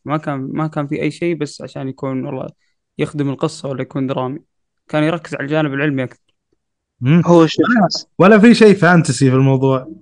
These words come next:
Speaker 2: زي خوينا الثاني.
Speaker 1: لا تسقط، لا تسقط، خلاص.
Speaker 3: شوف أنا
Speaker 2: <laughs> لا، لا،
Speaker 3: بالنسبة
Speaker 2: خلنا نجلد أبوه. <laughs>
Speaker 3: بالنسبة، بالنسبة لي سبيس أوديسي هو أفضل فيلم خيال علمي شفته.
Speaker 2: مو بخيال علمي.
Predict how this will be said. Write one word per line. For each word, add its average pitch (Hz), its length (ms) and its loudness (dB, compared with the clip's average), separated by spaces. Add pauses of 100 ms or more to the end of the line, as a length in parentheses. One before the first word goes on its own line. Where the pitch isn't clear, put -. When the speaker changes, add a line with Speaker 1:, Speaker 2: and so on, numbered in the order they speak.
(120)
Speaker 2:
زي 117 260 -2
خوينا 117 520 0
الثاني. 113 500 -4 (800)
Speaker 1:
لا 196 220 -2
تسقط، - 400 -12
لا - 80 -12
تسقط، - 380 -20
خلاص. - 480 -20 (460)
Speaker 3:
شوف 151 160 2
أنا 165 220 2
Speaker 2:
<laughs> 127 180 -4
لا، 226 80 6
لا، 156 120 4
Speaker 3:
بالنسبة 156 280 0
Speaker 2:
خلنا 156 200 2
نجلد 139 340 2
أبوه. 143 340 0 (320)
<laughs> - 440 -10
Speaker 3:
بالنسبة، 143 420 -4 (160)
بالنسبة 147 480 -6
لي 151 200 -2
سبيس 165 460 -4
أوديسي 160 640 -6
هو 143 340 -6
أفضل 160 240 -8
فيلم 143 180 -8
خيال 120 360 -2
علمي 107 200 -8
شفته. - 420 -20 (1040)
Speaker 2:
مو 147 160 2
بخيال 127 480 0
علمي. 117 280 -2